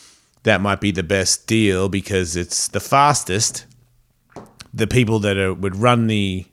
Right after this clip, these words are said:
website for us, it'll go through my website, but the other people that are running this,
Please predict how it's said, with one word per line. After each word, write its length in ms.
website 540
for 240
us, 140
it'll 100
go 160
through 180
my 160
website, 440
but 180
the 160
other 420
people 260
that 120
are 60
running 300
this, 180